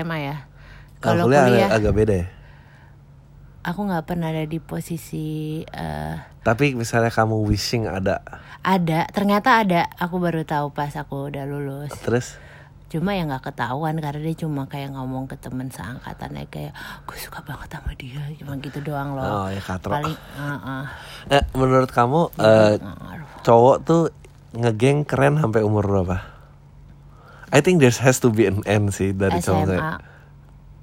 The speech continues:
Speaker 2: Kuliah ngegeng aja udah nggak keren. Bukannya cewek-cewek banyak yang suka kayak, "Eh, gue masuk ke circle-nya ya?"
Speaker 1: Ada kali, nggak tahu.
Speaker 2: Ah, gue nggak tahan sih. Kalau lihat cowok ngegeng tuh apapun bentuknya, mau mobil kayak, mau apa kayak, ya.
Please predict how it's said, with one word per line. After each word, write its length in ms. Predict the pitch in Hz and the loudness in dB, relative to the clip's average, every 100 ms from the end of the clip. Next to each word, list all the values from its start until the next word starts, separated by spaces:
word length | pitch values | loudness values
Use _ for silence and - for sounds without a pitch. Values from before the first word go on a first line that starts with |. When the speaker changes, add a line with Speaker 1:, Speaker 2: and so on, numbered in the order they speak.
| - - - - - | -20 -20 -20 -20 -6
Speaker 2:
Kuliah 280 | - 131 147 147 | 4 6 8 6
ngegeng 320 | 127 120 120 | 6 6 6
aja 160 | 127 | 6
udah 120 | 151 127 | 6 6
nggak 140 | 117 127 | 4 4
keren. 220 | 135 135 131 - - - - - - | 0 0 -6 -16 -20 -20 -20 -20 -12
Bukannya 320 | - 156 190 | -2 2 2
cewek-cewek 400 | 185 175 175 185 | 4 4 6 4
banyak 280 | 180 131 120 | 6 6 6
yang 160 | 131 110 | 2 0
suka 200 | 123 120 | 0 -2
kayak, 320 | 107 101 - - - - | 0 0 -2 -8 -20 -10
"Eh, 160 | - - - | -8 -8 -8
gue 120 | 110 | -8
masuk 360 | 90 110 113 | -6 -4 -6
ke 80 | - | -6
circle-nya 600 | 104 104 - 95 92 90 104 | -4 -4 -4 -4 -2 -4 -6
ya?" 100 | 131 - - - | -10 -16 -20 -12
Speaker 1:
Ada 320 | 160 151 170 | -10 -8 -8
kali, 320 | 175 170 175 | -8 -10 -8
nggak 200 | 180 160 | -8 -8
tahu. 280 | 160 156 - - - - - - - - - - - - - - - - | -6 -8 -10 -14 -14 -14 -18 -20 -20 -20 -20 -20 -20 -20 -20 -20 -20 -18
Speaker 2:
Ah, 160 | - 104 | -8 -6
gue 160 | 98 101 | -4 -4
nggak 200 | 90 82 | -4 -4
tahan 320 | 82 90 85 | -8 -8 -8
sih. 200 | 95 92 - - - - - - - - - | -10 -12 -16 -20 -20 -20 -20 -20 -20 -16 0
Kalau 240 | 113 117 | 2 4
lihat 240 | 120 117 | 4 2
cowok 320 | 120 120 113 117 | 2 2 2 -2
ngegeng 320 | 110 120 127 | 0 0 0
tuh 160 | 139 | 2
apapun 400 | 127 110 107 110 | 2 2 -2 -2
bentuknya, 400 | 104 104 107 - | 0 -2 -2 -2
mau 160 | 120 98 | -2 0
mobil 560 | 90 104 110 104 120 120 | 0 0 0 2 0 0
kayak, 160 | 127 | -4
mau 400 | 101 90 87 90 | -4 -2 -2 -2
apa 320 | 101 110 117 | -4 -6 -6
kayak, 280 | - - - 92 | -8 -8 -8 -8
ya. 160 | 90 | -8